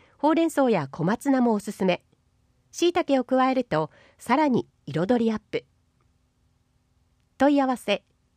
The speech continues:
福祉保健課健康づくり係。電話、四一一の七一三八。ファックス三一六の七八七七。確定申告に関する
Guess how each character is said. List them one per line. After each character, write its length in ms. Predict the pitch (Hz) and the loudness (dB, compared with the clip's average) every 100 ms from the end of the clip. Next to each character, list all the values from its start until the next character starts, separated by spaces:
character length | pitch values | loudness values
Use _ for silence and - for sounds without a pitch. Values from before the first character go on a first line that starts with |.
| _ | _
福 220 | - 302 | -6 -6
祉 200 | 285 277 | -2 -2
保 140 | 226 | -4
健 180 | - 220 | -2 -4
課 240 | 196 170 165 _ _ | -2 -4 -4 _ _
健 180 | 262 262 | -2 2
康 220 | 294 254 | 0 0
づ 60 | 262 | -2
く 100 | 226 | 0
り 80 | |
係。 420 | 214 208 165 123 - _ _ _ _ | -2 -2 -4 -6 -12 _ _ _ _
電 220 | 165 185 | -2 -2
話、 180 | 165 160 - _ _ _ - | 0 -4 -6 _ _ _ 0
四 260 | 247 311 | 4 4
一 240 | 302 - 254 | 2 -2 -6
一 240 | 233 254 | -4 -2
の 220 | 208 151 - | 0 0 -4
七 260 | 170 202 294 | -2 2 2
一 200 | 302 - | 0 -4
三 260 | - 202 202 | -4 -2 -2
八。 400 | 190 - 143 - _ _ _ _ _ | -6 -8 -10 -10 _ _ _ _ _
フ 40 | |
ァ 20 | 233 | -6
ッ 40 | |
ク 40 | - | -6
ス 240 | - 143 - _ | -10 -10 -10 _
三 380 | - 262 302 302 | 0 2 4 2
一 240 | - 247 | -2 -4
六 240 | 226 - | -4 -2
の 220 | 208 151 - _ _ | -2 -2 -4 _ _
七 240 | 180 247 | -2 -2
八 400 | 294 277 - 185 | -2 -6 -6 -6
七 320 | 135 135 180 214 | -6 -4 -2 -2
七。 340 | 214 180 - _ _ _ _ _ _ _ _ _ _ _ _ _ _ _ _ _ _ _ _ _ _ _ _ _ _ _ _ _ _ | -2 -4 -6 _ _ _ _ _ _ _ _ _ _ _ _ _ _ _ _ _ _ _ _ _ _ _ _ _ _ _ _ _ _
確 240 | - 190 - | -4 -4 -2
定 180 | 320 330 | -2 0
申 220 | 339 330 | 2 2
告 220 | 302 269 | 2 0
に 100 | 233 | 0
関 220 | 254 240 | 0 -4
す 160 | - 214 | -4 -4
る 180 | 160 | -4